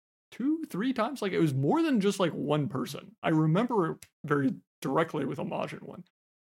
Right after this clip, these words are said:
But basically coming out and saying, like, "I'm concerned about the monetization of this game. Here are some ideas that I have on how to improve monetization. Take 'em or leave 'em, but, like,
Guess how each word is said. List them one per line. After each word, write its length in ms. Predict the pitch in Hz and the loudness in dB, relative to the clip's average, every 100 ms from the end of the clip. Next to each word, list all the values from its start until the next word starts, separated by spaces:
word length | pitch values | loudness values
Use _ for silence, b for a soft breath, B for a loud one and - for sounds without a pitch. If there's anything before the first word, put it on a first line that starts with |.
| _ | _
But 120 | 208 202 | -4 0
basically 300 | 294 277 233 | 0 -2 -2
coming 220 | 240 175 | -2 0
out 100 | 151 | -2
and 100 | 156 | -2
saying, 180 | 151 147 | -4 -4
like, 160 | 143 - _ _ _ - | -6 -10 _ _ _ 0
"I'm 140 | 233 | 0
concerned 300 | 277 262 214 | 0 0 0
about 120 | 185 180 | 0 -2
the 60 | |
monetization 600 | 139 143 135 123 135 - | -2 -2 -2 -2 -2 -2
of 60 | - | -8
this 180 | 139 - | -10 -12
game. 320 | - - - _ _ _ | -14 -16 -20 _ _ _
Here 200 | - 190 | 0 2
are 60 | 277 | 2
some 160 | 262 | 0
ideas 360 | 220 165 147 139 | -2 0 -2 -2
that 100 | - | -6
I 120 | 135 | -4
have 340 | 170 127 - - | -4 -4 -8 -10
on 120 | 175 | -8
how 140 | 147 147 | -4 0
to 60 | |
improve 380 | 156 143 180 185 | 0 -2 -4 -2
monetization. 760 | 175 170 151 135 - - - - _ _ _ _ _ _ _ _ _ | 0 -2 -2 -6 -6 -6 -12 -14 _ _ _ _ _ _ _ _ _
Take 200 | - 143 | -2 0
'em 100 | 202 | 2
or 120 | 208 | 0
leave 240 | 247 320 196 | 0 0 0
'em, 180 | 165 135 | 0 0
but, 140 | 143 | -2
like, 240 | - 247 | -2 -6